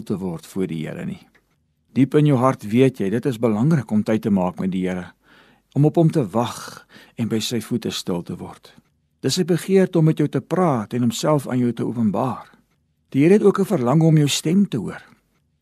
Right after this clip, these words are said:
Hy sê, "Roep my aan in die dag van benoudheid en ek sal jou uithelp en jy moet my eer." Ons lees in Hosea twee vers dertien hierdie woorde, "Daarom,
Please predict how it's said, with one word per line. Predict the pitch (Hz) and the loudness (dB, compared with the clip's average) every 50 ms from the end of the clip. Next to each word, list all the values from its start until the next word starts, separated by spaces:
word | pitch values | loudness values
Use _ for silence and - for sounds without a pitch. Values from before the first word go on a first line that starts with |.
| _ _ - - | _ _ -8 -4
Hy | 139 156 | -2 -2
sê, | - - 202 185 180 | 2 4 6 6 6
"Roep | 170 202 214 | 6 4 4
my | 185 190 196 - - | 4 2 2 2 0
aan | - 185 185 170 | 0 2 4 4
in | 165 | 4
die | 170 165 120 | 4 2 0
dag | - - 170 - | -2 -4 -6 -4
van | - 175 151 | -4 -4 -2
benoudheid | 143 135 117 104 113 139 143 - 120 95 - _ - - _ _ | 0 0 0 2 2 0 0 -2 -6 -8 -8 _ -20 -20 _ _
en | - 120 120 - - | -4 -4 -4 -2 -2
ek | - 196 196 - | -2 -2 -2 -2
sal | - - 165 | -4 -4 -2
jou | 151 143 139 - - | -2 -2 -2 -2 -2
uithelp | - 180 180 180 - - 110 131 131 120 - - - _ | -2 -2 -2 -4 -8 -8 -6 -6 -6 -6 -10 -18 -14 _
en | - 135 139 | 0 2 4
jy | 123 131 | 4 6
moet | 147 160 156 151 | 6 6 4 4
my | - 143 143 - | 2 -2 -2 -2
eer." | 147 160 175 131 - - - _ _ _ _ _ _ _ _ _ _ _ _ - | -2 -2 -2 -4 -6 -10 -20 _ _ _ _ _ _ _ _ _ _ _ _ -6
Ons | 110 104 - | -6 -6 -4
lees | 101 110 131 147 135 - | 0 2 4 4 4 2
in | 139 127 | 2 4
Hosea | 120 117 110 - - 147 143 131 113 | 4 4 2 2 -2 -2 -2 -2 -2
twee | - 131 139 135 | -2 -2 -2 -2
vers | 127 - 135 127 120 110 | 0 0 -2 -2 -2 -2
dertien | - 123 123 127 127 - 135 117 | -4 -4 -4 -4 -4 -4 -2 -2
hierdie | 110 117 135 139 131 | 0 0 0 0 0
woorde, | 107 113 120 120 120 104 117 107 110 117 _ _ _ _ - - _ _ - | 0 2 2 2 2 0 -4 -8 -8 -8 _ _ _ _ -20 -20 _ _ -4
"Daarom, | 120 120 123 131 139 143 147 147 147 151 151 147 | 0 2 4 4 4 4 4 2 0 0 -2 -4